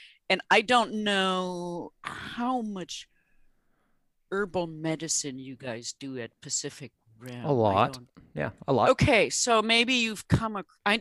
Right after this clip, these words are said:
Speaker 1: and I don't know, you know, Canadians are more civilized, so I don't know if you've had this controversy over the Tang Ye Jing up, up across the border.
Speaker 2: Nothing that I'm aware of.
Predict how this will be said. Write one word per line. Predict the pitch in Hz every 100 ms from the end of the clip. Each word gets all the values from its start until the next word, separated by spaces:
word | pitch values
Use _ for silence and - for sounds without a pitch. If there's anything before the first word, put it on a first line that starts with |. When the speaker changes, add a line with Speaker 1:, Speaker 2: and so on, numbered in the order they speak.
| -
Speaker 1:
and | 208
I | 220
don't | 214 233 214
know, | 202 185 190
you | 226
know, | 226 196
Canadians | - 214 190 196 196 190
are | 170 175
more | 175 160 156 - - -
civilized, | - - 226 220 165 160 202 254 -
so | 202
I | 190
don't | 202 196
know | 196 185
if | 180 160
you've | 185 180 - - - - -
had | - 202 -
this | 190
controversy | - 240 370 185 165 170 - 175
over | 160 151 151
the | 160
Tang | - 165 175
Ye | 160
Jing | 151 - 151 147
up, | 120 _ _ _ _ -
up | 180 - -
across | 226 - 262 240 -
the | -
border. | 170 175 170 165 156 - - 143
Speaker 2:
Nothing | 147 165 170 123
that | 120
I'm | 240 175
aware | 110 98 95
of. | 170